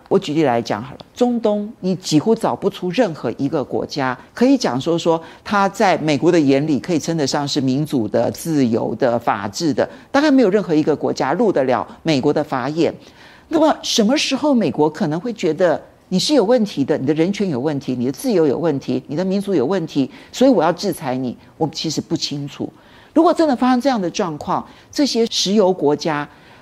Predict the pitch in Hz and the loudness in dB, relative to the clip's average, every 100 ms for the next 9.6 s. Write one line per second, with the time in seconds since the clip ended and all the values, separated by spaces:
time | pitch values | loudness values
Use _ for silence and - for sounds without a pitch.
0 | _ - 302 269 311 302 170 135 131 - | _ -2 2 4 4 2 2 0 -2 -2
1 | 302 262 196 185 190 156 - 190 190 - | -2 -2 -2 0 0 -4 -4 -6 -6 -6
2 | 127 - _ _ _ - _ - - 196 | -8 -8 _ _ _ -20 _ 0 2 2
3 | 220 208 202 202 - 160 202 160 - 285 | 0 -2 -2 -4 -4 -4 -6 -6 -2 0
4 | 247 185 226 190 160 147 165 _ _ - | 0 -2 -4 -4 -4 -6 -10 _ _ -16
5 | - 185 320 330 285 262 262 254 254 247 | -6 0 0 0 -2 -2 -2 -2 0 -2
6 | 202 - 208 196 170 202 180 - 185 185 | -2 -6 -2 -2 0 -4 -4 -2 0 -2
7 | - - _ - 185 151 127 - - 143 | -8 -20 _ 2 4 4 0 -2 0 0
8 | 170 180 147 160 - - 233 - - - | 0 -2 -2 -4 -6 -2 -2 -2 -10 -16
9 | - - 254 196 - 151 | -4 0 0 0 -2 -4